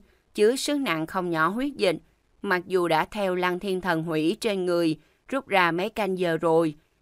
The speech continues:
nhưng là như cũ không có một điểm cứng lại dấu hiệu. Trong máu, không ngừng mà sinh ra nguyên một đám nguyên khí vòng xoáy,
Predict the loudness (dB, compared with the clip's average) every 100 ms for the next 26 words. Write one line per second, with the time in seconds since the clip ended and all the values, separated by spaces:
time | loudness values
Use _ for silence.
0 | _ -6 -4 0 0 2 2 0 2 2
1 | 2 0 -6 -4 -2 -2 -2 -2 -2 -2
2 | -2 -2 -2 -2 -2 -2 -2 -4 -2 0
3 | 0 0 -4 _ _ _ 0 2 2 0
4 | 0 0 -2 _ _ -4 -2 0 0 0
5 | 2 0 -2 -4 0 0 2 0 0 0
6 | -2 0 0 0 -2 -2 -2 -2 -4 0
7 | 0 0 -2 -2 0 0